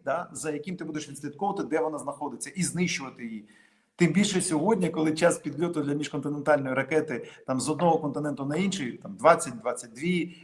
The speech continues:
максимум тридцять сім хвилин. Ну, це нонсенс. Але людина на повному серйозі це говорить. А це що говорить? Що німа-, немає ніяких аргументів. Вона постійно ставить на, а, чергування сармати, яких немає в Росії.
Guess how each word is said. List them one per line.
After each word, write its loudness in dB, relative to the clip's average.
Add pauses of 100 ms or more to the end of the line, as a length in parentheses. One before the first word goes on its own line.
(180)
максимум 4
тридцять -8
сім -8
хвилин. -10 (260)
Ну, 4
це 0
нонсенс. 2 (260)
Але 4
людина -2
на 0
повному -6
серйозі -6
це -8
говорить. -2
А -12
це -8
що -2
говорить? -2
Що -10
німа-, 0
немає 0
ніяких -8
аргументів. -10 (260)
Вона 4
постійно -4
ставить -2
на, 0
а, -6
чергування -2
сармати, 0
яких -8
немає -2
в -10
Росії. -10